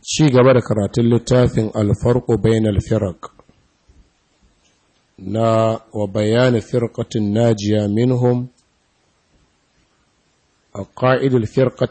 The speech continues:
الإسلامية وآراء كبار أعلامها، na Abu Mansur Abdul Qahir bin Tahir bin Muhammad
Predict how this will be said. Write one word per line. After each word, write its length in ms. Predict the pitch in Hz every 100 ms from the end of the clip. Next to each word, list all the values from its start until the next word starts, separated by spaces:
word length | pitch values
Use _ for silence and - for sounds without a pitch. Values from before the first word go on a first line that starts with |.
| 123
الإسلامية 1040 | 113 - - 107 104 104 117 117 113 110
وآراء 760 | 107 98 117 113 117 120 123 - 120 113 - _
كبار 540 | - 98 113 120 113 -
أعلامها، 880 | 120 - 104 107 107 104 98 107 104 - - _ _ _ _ _ _ _ _ _ _ _ _ _ _ -
na 200 | 110 120
Abu 240 | 110 107 110
Mansur 680 | 107 101 - 120 117 117 -
Abdul 340 | 107 98 104 104
Qahir 680 | - 113 113 - 117 113
bin 240 | 107 110 104 -
Tahir 540 | 117 117 110 - 117 113
bin 160 | 113 110
Muhammad 640 | 104 98 117 120 120 120